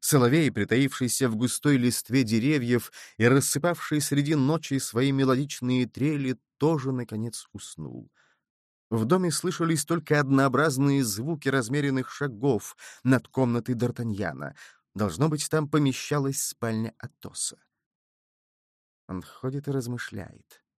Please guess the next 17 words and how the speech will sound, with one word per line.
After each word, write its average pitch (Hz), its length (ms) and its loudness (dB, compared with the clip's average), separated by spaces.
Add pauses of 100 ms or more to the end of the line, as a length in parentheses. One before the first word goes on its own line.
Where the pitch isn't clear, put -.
(440)
подумал 110 380 2
Д'Артаньян. 101 640 0 (460)
«Но 107 320 4
о 120 80 -8
чём? - 440 -14 (880)
Узнать 101 360 -2
это 107 160 -4
невозможно. 104 600 -2 (680)
Можно 131 260 4
угадать 120 340 4
всё, - 300 -4
что - 240 -6
угодно, 123 640 0
но 143 160 2 (160)
только 110 340 -4
не 113 180 -6
это». - 300 -20